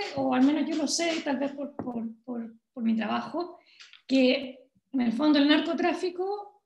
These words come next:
l-, comúnmente, y tú lo dijiste también, está operado o funciona a través del microtráfico.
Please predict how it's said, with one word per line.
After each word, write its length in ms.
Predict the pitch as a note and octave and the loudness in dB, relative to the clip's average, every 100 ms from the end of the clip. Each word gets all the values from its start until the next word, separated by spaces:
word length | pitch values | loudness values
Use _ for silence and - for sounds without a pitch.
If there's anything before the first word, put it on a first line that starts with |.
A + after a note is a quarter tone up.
| _ _ _ _ _ _ - | _ _ _ _ _ _ -8
l-, 640 | D4+ C#4+ C4 C4 B3+ B3+ | -2 2 4 6 4 2
comúnmente, 720 | C4 C#4+ F4+ F#4+ G4 G4 - | 6 6 6 0 -2 -4 -2
y 100 | F4 | 0
tú 80 | E4 | 0
lo 100 | D#4 | 2
dijiste 420 | C4+ A3+ D#4+ - | 2 2 -2 -4
también, 400 | E4 D#4+ D#4+ F4+ F4+ - _ | -4 -4 -2 -4 -4 -14 _
está 540 | B3+ - D4+ D#4+ E4 | -14 -8 -2 -2 0
operado 720 | C#4+ C4 C4 C#4+ E4 D#4 C#4+ | -2 0 2 2 2 2 0
o 320 | E4 E4 C#4 - | -2 -2 -2 -2
funciona 640 | C#4 B3+ - F4 F4+ F4 | 4 4 4 0 0 0
a 60 | |
través 240 | - D4 D4+ | 0 0 2
del 140 | D4+ | 6
microtráfico. 720 | D#4 F4 F#4 - - G#3 - | 6 6 2 -2 -4 -8 -16